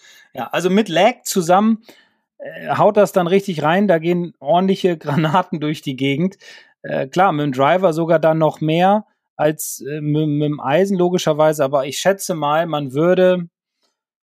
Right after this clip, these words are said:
oh, bestimmt fünfzehn Meter mehr Länge auf die, äh, auf die Bahn bringen oder auf den Ball bringen, so muss ich sagen.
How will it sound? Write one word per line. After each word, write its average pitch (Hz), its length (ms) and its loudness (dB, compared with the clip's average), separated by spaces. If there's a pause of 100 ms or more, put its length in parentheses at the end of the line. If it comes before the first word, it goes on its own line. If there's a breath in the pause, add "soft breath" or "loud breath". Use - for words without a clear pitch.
(140)
oh, 131 180 -2
bestimmt 175 640 -4
fünfzehn 190 520 -2
Meter 170 380 2
mehr 160 240 2
Länge 147 300 2
auf 120 160 -2
die, 123 220 -2
äh, 123 440 -8
auf 120 160 -6
die 127 120 -6
Bahn 120 320 -2
bringen 117 160 -4
oder 160 120 4
auf 147 60 -2
den 143 180 -2
Ball 135 220 2
bringen, 110 320 -8
so - 180 -12
muss 104 220 -10
ich - 100 -12
sagen. 110 160 -20